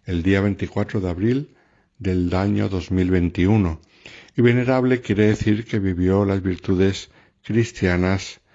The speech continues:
en modo heroico. Por lo tanto, solamente quedaría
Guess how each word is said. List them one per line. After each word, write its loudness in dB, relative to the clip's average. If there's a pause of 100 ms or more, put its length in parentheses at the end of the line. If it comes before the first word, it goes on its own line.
(220)
en -8
modo 4
heroico. 0 (420)
Por -2
lo 2
tanto, 0
solamente -4
quedaría 0